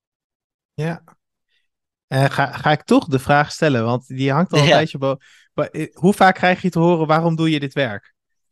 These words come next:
Speaker 2: Eh, nou, ik, eh, ik, ik doe dit nu, denk ik, vijftien jaar, alles bij elkaar, in verschillende posities. Ja, ik denk nog steeds iedere week.
Speaker 1: <laughs>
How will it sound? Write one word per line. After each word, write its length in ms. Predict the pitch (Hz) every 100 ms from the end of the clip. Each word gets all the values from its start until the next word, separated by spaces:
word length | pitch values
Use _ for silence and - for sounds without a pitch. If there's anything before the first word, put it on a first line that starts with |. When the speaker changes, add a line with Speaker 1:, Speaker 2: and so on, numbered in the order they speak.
| - - _
Speaker 2:
Eh, 200 | - 147
nou, 240 | 147 120
ik, 160 | 113 131
eh, 460 | 151 147 147 143 117
ik, 200 | 143 139
ik 200 | 131 135
doe 120 | 151
dit 160 | 156
nu, 140 | 151 143
denk 220 | 143 143
ik, 200 | 143 - - - - -
vijftien 420 | 139 156 170 151
jaar, 300 | 127 156 190
alles 240 | 170 170
bij 120 | 160 170
elkaar, 360 | 160 165 196
in 80 | 185
verschillende 540 | 156 - 156 156 147
posities. 720 | 135 127 151 170 - 214 - - - - -
Ja, 160 | 117 101
ik 100 | 101
denk 120 | 110
nog 80 | 107
steeds 220 | 113 107
iedere 220 | 131 107
week. 320 | 113 202 - - - - - - -
Speaker 1:
<laughs> 340 | 208 480 -